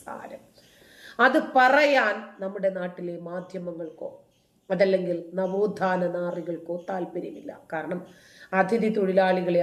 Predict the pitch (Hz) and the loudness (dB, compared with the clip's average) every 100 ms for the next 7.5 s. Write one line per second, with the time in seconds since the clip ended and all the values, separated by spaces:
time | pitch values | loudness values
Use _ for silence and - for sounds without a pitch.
0 | 170 175 170 170 - 160 - 170 175 190 | 2 -2 -4 -4 -6 -8 -10 -8 -2 0
1 | 190 190 190 196 202 202 190 175 165 170 | 0 0 -2 -2 -8 -6 -4 -4 -4 -8
2 | 170 175 180 214 220 220 180 170 165 170 | -8 -4 -4 -2 -2 0 0 -2 -6 -6
3 | 165 160 165 170 160 165 - - - - | -6 -6 -6 -8 -6 -6 -8 -10 -18 -16
4 | - 160 165 165 170 170 160 160 160 156 | -10 -4 -4 -4 -6 -6 -4 -4 -4 -6
5 | 139 135 - - _ _ _ 185 190 190 | -8 -12 -16 -20 _ _ _ -2 0 0
6 | 190 196 185 190 170 170 175 160 165 - | 0 0 0 -2 -6 -6 -8 -6 -6 -4
7 | 180 180 175 170 165 | -6 -2 0 0 -2